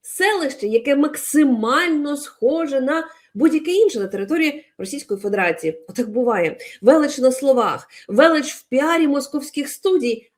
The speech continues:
А як подивишся на життя в Капустиному Яру, так і думаєш: "Цікаво, а чи погодилися б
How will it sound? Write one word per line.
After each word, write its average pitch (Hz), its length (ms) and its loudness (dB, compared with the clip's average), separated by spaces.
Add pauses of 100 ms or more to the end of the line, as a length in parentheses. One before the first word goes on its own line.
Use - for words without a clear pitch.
А 233 60 -2
як 262 320 -6
подивишся 349 580 4
на 277 120 4
життя 262 380 -4
в 220 120 -10
Капустиному 240 600 0
Яру, 240 480 2 (200)
так 214 260 -8
і 247 100 2
думаєш: 226 460 2 (300)
"Цікаво, 285 640 -2
а 220 140 4
чи 240 120 2
погодилися 381 720 0
б 277 40 -4